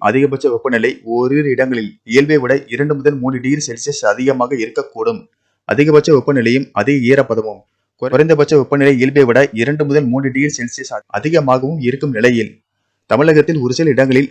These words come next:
அசௌகரியம் ஏற்படலாம். சென்னை மற்றும் புறநகர் பகுதிகளை பொறுத்தவரை இன்றும் நாளையும் வானம் ஓரளவு மேகமூட்டத்துடன் காணப்படும் என்றும், அதிகபட்ச வெப்பநிலை முப்பத்தி நான்கு முதல் முப்பத்தைந்து டிகிரி செல்சியஸும், குறைந்தபட்ச வெப்பநிலை இருபத்தாறு டிகிரி செல்சியஸை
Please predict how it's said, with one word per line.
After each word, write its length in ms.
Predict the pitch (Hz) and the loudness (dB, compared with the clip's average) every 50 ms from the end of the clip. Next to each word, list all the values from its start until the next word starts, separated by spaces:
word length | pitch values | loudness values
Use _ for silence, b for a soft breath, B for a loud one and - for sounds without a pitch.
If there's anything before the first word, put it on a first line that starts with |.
| - 104 | -4 -4
அசௌகரியம் 480 | 110 - 143 143 135 131 127 143 156 139 113 | 0 2 2 4 4 4 2 2 2 2 0
ஏற்படலாம். 500 | 113 113 - 101 104 107 120 123 120 101 - _ _ _ _ _ _ - | 0 0 -2 -4 0 2 4 4 4 2 -4 _ _ _ _ _ _ -2
சென்னை 380 | - 147 143 147 160 160 165 170 170 156 | 2 4 4 4 4 0 0 -2 -2 -2
மற்றும் 240 | 143 131 151 151 151 139 | -4 -2 -2 -2 -2 -2
புறநகர் 460 | 139 135 139 143 139 143 160 160 156 | 0 0 2 2 2 2 2 2 2
பகுதிகளை 320 | 127 123 131 135 127 135 139 135 | 2 2 4 4 4 2 2 2
பொறுத்தவரை 400 | 127 120 - 131 123 120 120 131 127 - _ 123 - 107 131 | 0 -2 0 0 0 0 0 0 -2 -8 _ -12 -4 -2 -2
இன்றும் 260 | 156 160 175 156 127 107 | 0 0 -2 -4 -2 2
நாளையும் 380 | 107 120 127 120 117 104 101 - _ _ _ - | 2 2 2 2 -2 -6 -10 -16 _ _ _ 0
வானம் 320 | 110 117 139 160 160 151 123 117 | 2 2 4 4 2 -2 -2 0
ஓரளவு 320 | 120 127 127 123 135 139 135 117 104 113 | 2 2 2 2 0 -2 -2 -2 0 0
மேகமூட்டத்துடன் 680 | 135 143 147 139 135 131 131 139 131 139 139 143 139 131 117 | 0 0 0 -2 -4 -4 -6 -6 -6 -6 -6 -6 -6 -4 -4
காணப்படும் 420 | 117 120 131 127 - 127 127 123 113 | -2 -2 -2 -4 -6 -10 -8 -8 -8
என்றும், 240 | 104 110 104 98 - _ _ _ _ - | -8 -8 -10 -10 -12 _ _ _ _ -10
அதிகபட்ச 460 | - 101 104 135 143 147 139 143 139 180 156 | -6 -4 0 2 2 4 2 2 0 2 0
வெப்பநிலை 360 | 131 - - 135 127 120 131 135 - 123 | 0 0 0 0 0 0 0 -2 -2 -8
முப்பத்தி 400 | 123 _ 127 - - 185 185 - 143 | -16 _ -8 -2 -2 -2 -2 0 0
நான்கு 220 | 127 127 143 147 151 135 | 2 2 0 0 -4 -2
முதல் 180 | 123 143 147 131 | 0 0 0 0
முப்பத்தைந்து 400 | 127 - 143 139 139 135 143 143 | 0 -2 -2 0 0 0 0 0
டிகிரி 240 | 131 131 123 135 143 139 | -2 0 0 0 -2 -2
செல்சியஸும், 460 | - 113 113 - 127 117 - 110 98 - _ _ _ _ _ _ _ _ - | -4 -6 -4 -4 -4 -4 -4 -6 -12 -14 _ _ _ _ _ _ _ _ -4
குறைந்தபட்ச 480 | 113 120 139 160 165 151 147 147 165 147 | 0 0 2 4 4 4 4 4 4 2
வெப்பநிலை 360 | 131 113 - 135 127 117 127 135 139 123 | 2 2 0 0 0 0 0 0 -2 0
இருபத்தாறு 360 | 123 135 139 143 139 139 139 131 131 | 0 0 2 2 4 2 4 2 2
டிகிரி 180 | 123 127 135 131 | 0 0 -2 -2
செல்சியஸை 440 | - 120 120 - - 127 123 139 139 | -4 -6 -10 -8 -8 -6 -4 -2 -2